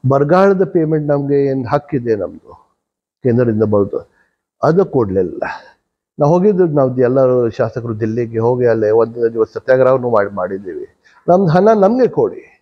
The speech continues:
ನಮ್ದು ಹಕ್ಕು ನಮ್ಗೆ ಕೊಡಿ, ಕೊಡ್ತಾ ಇಲ್ಲ.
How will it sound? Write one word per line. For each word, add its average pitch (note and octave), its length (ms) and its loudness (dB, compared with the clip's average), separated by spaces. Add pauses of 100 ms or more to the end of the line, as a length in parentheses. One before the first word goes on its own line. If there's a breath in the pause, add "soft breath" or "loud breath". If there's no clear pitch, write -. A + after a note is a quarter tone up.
(140)
ನಮ್ದು D#3+ 200 0
ಹಕ್ಕು G#3 240 2
ನಮ್ಗೆ G#3+ 340 2
ಕೊಡಿ, - 480 -4 (880)
ಕೊಡ್ತಾ F#3+ 340 2
ಇಲ್ಲ. A2+ 280 0